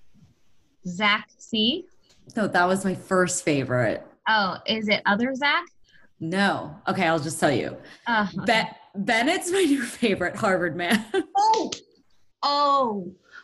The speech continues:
Speaker 1: oh my gosh. Oh, oh, so much beauty to unpack with Harvard guy.
Speaker 2: There's so much. And,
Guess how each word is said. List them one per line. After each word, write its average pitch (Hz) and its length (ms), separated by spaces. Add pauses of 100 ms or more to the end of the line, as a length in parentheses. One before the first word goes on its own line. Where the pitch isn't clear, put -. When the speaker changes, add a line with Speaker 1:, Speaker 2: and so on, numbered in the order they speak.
(160)
Speaker 1:
oh 254 240
my 233 200
gosh. 190 520 (160)
Oh, 254 440 (260)
oh, 262 420 (800)
so 285 420
much 277 320
beauty 220 540
to 240 120
unpack 190 480 (180)
with 180 240
Harvard 165 380
guy. 135 360
Speaker 2:
There's 320 400
so 294 200
much. 285 200 (160)
And, 254 180